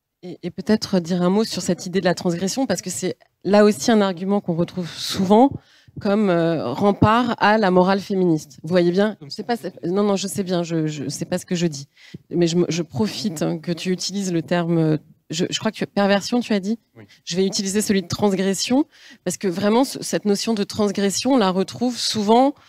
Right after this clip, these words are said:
Speaker 1: pour dire attention à la morale féministe, euh, qui devient, euh,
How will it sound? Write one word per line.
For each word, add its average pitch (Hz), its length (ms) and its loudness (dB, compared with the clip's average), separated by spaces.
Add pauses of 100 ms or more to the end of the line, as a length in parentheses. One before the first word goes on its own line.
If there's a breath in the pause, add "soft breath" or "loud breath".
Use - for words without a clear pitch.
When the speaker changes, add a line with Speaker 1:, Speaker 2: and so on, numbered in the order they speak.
(360 soft breath)
Speaker 1:
pour 190 120 0
dire 214 220 2
attention 220 540 2
à 196 80 4
la 175 100 2
morale 180 280 4
féministe, 180 640 0 (520 soft breath)
euh, 175 100 -2
qui 196 180 -6
devient, 196 600 0 (100)
euh, 160 400 4